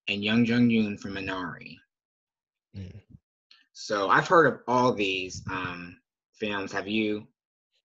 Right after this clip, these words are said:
Speaker 2: Yeah, and the Pieces of the Woman comes out either the end of this month or next month. But yeah, I've heard that's really good, so.
Speaker 1: Yeah, yeah, I've heard that was good.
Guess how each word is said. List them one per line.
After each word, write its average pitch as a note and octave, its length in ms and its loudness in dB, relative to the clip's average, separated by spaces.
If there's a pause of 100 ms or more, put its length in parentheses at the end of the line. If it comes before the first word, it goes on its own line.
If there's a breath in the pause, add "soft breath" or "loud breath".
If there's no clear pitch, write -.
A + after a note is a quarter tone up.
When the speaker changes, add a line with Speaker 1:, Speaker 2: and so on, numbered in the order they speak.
Speaker 2:
Yeah, G#2+ 460 6
and G2 300 0
the F#2+ 380 6 (120)
Pieces C#3 380 -2
of A2+ 80 6
the G2+ 100 4
Woman F#2+ 640 2 (100)
comes F#2+ 280 -4
out F2 420 0 (460)
either F#2 240 0
the E2+ 200 2
end F3 180 4
of B2+ 100 4
this C3 200 4
month A#2 260 2
or F2+ 80 2
next F#2+ 380 0
month. D2+ 360 -8
But D#2+ 120 -2
yeah, F2 220 6
I've E2 160 0
heard F#2 160 2
that's F#2+ 200 2
really F2+ 260 2
good, D2 320 -8
so. F#2 340 -12
Speaker 1:
Yeah, F#2 380 -2 (160)
yeah, F#2+ 240 -4
I've G#2 80 -6
heard G#2+ 160 -6
that G#2 160 -2
was G2 140 -6
good. G2+ 380 -2